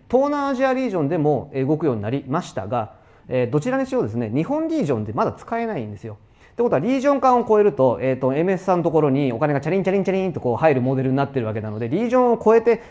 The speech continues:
アクセスをすると、そのたんびにお金がかかると。ウェブサイトなんて何人がどれぐらいアクセスするのかわからないもの、ものなのに、画面表示するたびにお金取られたらたまったもんじゃありませんよね。なので、ダイナミックは危ないということで、今回スタティックでやってるので、ここでこうガンと出力させていただいていると。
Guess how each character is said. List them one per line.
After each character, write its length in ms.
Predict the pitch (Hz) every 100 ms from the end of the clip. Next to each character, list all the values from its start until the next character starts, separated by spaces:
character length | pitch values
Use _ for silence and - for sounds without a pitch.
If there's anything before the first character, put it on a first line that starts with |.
| -
ア 120 | 214
ク 60 |
セ 80 | 214
ス 80 | 139
を 60 | 110
す 180 | 110
る 120 | 131 135
と、 180 | 175
そ 140 | 127 202
の 60 |
た 120 | 233 254
ん 40 |
び 100 | 262
に 60 | 180
お 60 |
金 140 | 127 127
が 60 |
か 80 | 113
か 80 | 113
る 80 | 98
と。 120 | 90 - _ _ _ - -
ウ 60 | 127
ェ 60 |
ブ 80 | 165
サ 120 | 247
イ 60 | 277
ト 80 | 170
な 80 | 117
ん 40 |
て 80 | 107
何 240 | 135 262
人 140 | 170 123
が 80 |
ど 80 | 101
れ 60 | 147
ぐ 80 | 220
ら 60 |
い 40 | 220
ア 40 |
ク 60 | 220
セ 60 |
ス 60 | 143
す 40 |
る 40 | 117
の 60 |
か 60 | 104
わ 100 | 113
か 100 | 127
ら 100 | 220
な 60 | 151
い 40 |
も 80 | 117
の、 100 | 110
も 180 | 120 135
の 100 | 143
な 100 | 113
の 80 |
に、 60 | 101
画 140 | 113
面 120 | 180 277
表 100 | 269
示 140 | 247
す 60 | 247
る 100 | 233
た 140 | 240
び 100 | 233
に 60 | 175
お 80 | 113
金 160 | 165
取 100 | 170
ら 20 | 156
れ 40 |
た 60 | 101
ら 60 |
た 100 | -
ま 80 | 139
っ 20 |
た 80 | 202
も 60 | 262
ん 40 |
じ 60 | 139
ゃ 20 |
あ 40 |
り 40 | 123
ま 60 |
せ 100 | 107
ん 40 | 120
よ 60 |
ね。 200 | 110 101 - - -
な 120 | -
の 120 | 262 247
で、 260 | 262 - - -
ダ 120 | 170
イ 40 |
ナ 100 | 156
ミ 100 | 143
ッ 40 | 143
ク 100 | 165
は 180 | - 131
危 80 |
な 120 | 131 107
い 80 |
と 80 | 98 -
い 80 | 160
う 60 | 202
こ 100 | 247
と 100 | 254
で、 100 | 240
今 180 | 208 180
回 160 | 160
ス 80 | 131
タ 80 | 127
テ 80 | 123
ィ 20 |
ッ 40 |
ク 100 | -
で 80 | 110
や 60 | 117
っ 20 |
て 80 | 185
る 60 |
の 60 | 220
で、 80 | 233
こ 120 | 185
こ 120 | 180
で 60 | 143
こ 100 | 110
う 40 | 98
ガ 100 | 123
ン 100 | 87
と 100 | - _ _ _ _
出 180 | -
力 120 | 156 -
さ 100 | 139
せ 120 | 127
て 80 | 123
い 60 |
た 100 | 113
だ 100 | 110
い 40 | 98
て 80 | 101
い 40 |
る 60 |
と。 100 | 98